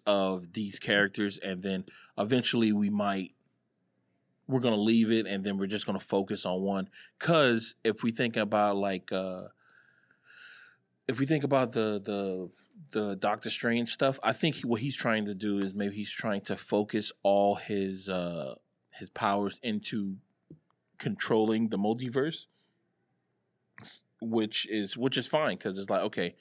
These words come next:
if you're trying to control the multiverse, maybe then it's gonna be an end to this whole thing. He's gonna try to find a solution to it. Now, if it comes down to, like, uh, the, the Flash,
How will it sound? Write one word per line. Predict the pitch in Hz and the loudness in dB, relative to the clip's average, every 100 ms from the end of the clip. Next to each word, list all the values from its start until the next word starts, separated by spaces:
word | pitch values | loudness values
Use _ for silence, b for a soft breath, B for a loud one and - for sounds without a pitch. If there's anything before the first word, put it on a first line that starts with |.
| b - | b -6
if | 117 | -4
you're | 135 | 0
trying | 160 127 | 0 0
to | |
control | 110 98 - 117 110 | -4 -4 0 2 2
the | 101 | 0
multiverse, | 107 107 98 95 - B B | 0 -2 -4 -4 -6 B B
maybe | 123 127 123 117 | 0 2 4 2
then | 113 117 110 | 2 2 2
it's | 113 110 | -2 -6
gonna | 110 101 | -4 -2
be | 101 95 | -2 -2
an | 92 | -2
end | 104 113 104 | 0 0 0
to | 98 | -4
this | 95 | -6
whole | 101 90 92 | -2 -4 -4
thing. | 85 87 - _ _ | -10 -12 -18 _ _
He's | - | -6
gonna | 101 | -2
try | 120 95 | 0 0
to | |
find | - 101 85 | 0 -4 -4
a | |
solution | 92 107 113 - | -6 -2 -2 -6
to | - | -14
it. | - _ _ _ _ _ _ _ _ _ _ _ _ _ | -18 _ _ _ _ _ _ _ _ _ _ _ _ _
Now, | 110 98 98 92 B B | -2 0 0 -2 B B
if | 120 110 | -6 -4
it | |
comes | 110 135 113 | -2 0 0
down | 120 113 110 | 2 2 0
to, | - 127 110 107 104 104 | -2 -2 0 0 0 -2
like, | 98 95 95 - | -2 -2 -4 -4
uh, | 95 92 | -4 -4
the, | 98 95 92 90 | -6 -6 -6 -10
the | |
Flash, | - 123 123 151 160 | -6 2 4 2 -2